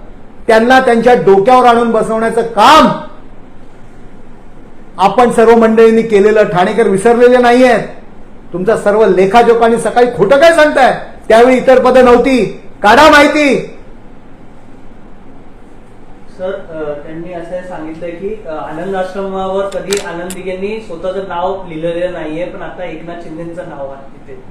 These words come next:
Speaker 1: नाही, हा, आणखी एक सकाळी हा डॉग, राहुल गांधींचा सध्या असलेला डॉग,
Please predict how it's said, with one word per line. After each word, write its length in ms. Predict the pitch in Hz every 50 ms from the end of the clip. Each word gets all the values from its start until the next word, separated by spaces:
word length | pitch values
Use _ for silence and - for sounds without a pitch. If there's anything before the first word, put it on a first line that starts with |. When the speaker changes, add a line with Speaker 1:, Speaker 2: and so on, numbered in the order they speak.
| - - - - - - - -
Speaker 1:
नाही, 160 | 240 262 262
हा, 240 | 240 190 196 226 240
आणखी 400 | 220 190 175 175 170 165 - 269
एक 140 | 269 262 -
सकाळी 720 | - 220 - 220 214 220 226 220 220 220 202 165 - - -
हा 120 | 143 170 185
डॉग, 400 | 170 170 180 180 196 208 196 - - - - - - - - - -
राहुल 260 | 147 151 156 180 202
गांधींचा 480 | 190 190 180 190 185 196 190 190 208 185
सध्या 320 | - - 180 156 180 190
असलेला 340 | 185 185 - 190 185 180 185
डॉग, 320 | - - 175 185 185 180